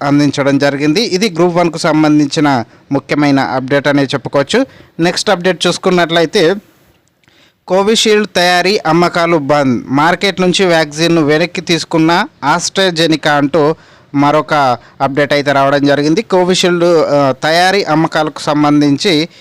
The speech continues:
ఒక, AstraZeneca అనే సంస్థ వీటి తయారీని, అమ్మకాలను బంద్ చేస్తున్నట్లు, ఆ, ప్రకటించింది. కరోనా నివారణ కోసం తాము తెచ్చిన కోవిషీల్డ్ టీకాను ఉపసంహరించుకున్నట్లు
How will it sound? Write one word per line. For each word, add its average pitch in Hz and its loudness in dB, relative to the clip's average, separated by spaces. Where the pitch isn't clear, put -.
ఒక, 135 0
AstraZeneca 190 -2
అనే 170 0
సంస్థ 165 0
వీటి 160 0
తయారీని, 185 0
అమ్మకాలను 165 0
బంద్ 147 -2
చేస్తున్నట్లు, 156 0
ఆ, 131 0
ప్రకటించింది. 123 -4
కరోనా 208 2
నివారణ 180 2
కోసం 175 0
తాము 165 0
తెచ్చిన 160 -2
కోవిషీల్డ్ 196 2
టీకాను 165 0
ఉపసంహరించుకున్నట్లు 175 0